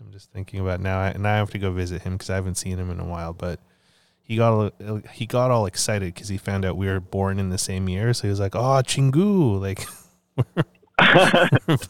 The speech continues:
Speaker 1: buddies.
Speaker 2: Nice.
Speaker 1: <laughs> And
Speaker 2: Yeah,
Speaker 1: his,
Speaker 2: yeah, everybody.
Speaker 1: his wife's
Speaker 2: Um,
Speaker 1: a little bit of a vegetarian, so whenever we hang out, I always make sure to take him out for, like, fried chicken or something 'cause, like, he misses that. <laughs>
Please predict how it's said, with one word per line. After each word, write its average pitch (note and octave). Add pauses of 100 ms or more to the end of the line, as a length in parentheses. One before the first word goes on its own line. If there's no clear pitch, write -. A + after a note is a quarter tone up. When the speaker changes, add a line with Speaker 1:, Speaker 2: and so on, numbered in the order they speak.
Speaker 1:
buddies. -
Speaker 2:
Nice. F#2 (1040)
Speaker 1:
<laughs> C3
And A2 (440)
Speaker 2:
Yeah, F2+
Speaker 1:
his, E2+
Speaker 2:
yeah, F2
everybody. E2 (300)
Speaker 1:
his C3
wife's -
Speaker 2:
Um, C3+
Speaker 1:
a -
little A#2
bit A2+
of A2
a G#2+
vegetarian, G2+
so F#2
whenever F#2+
we F#2
hang F2+
out, F2
I F2+
always F2+
make F#2+
sure -
to -
take -
him F2
out F2
for, -
like, F#2+
fried -
chicken -
or -
something F2+
'cause, G#2
like, - (280)
he -
misses F#2
that. - (2250)
<laughs> -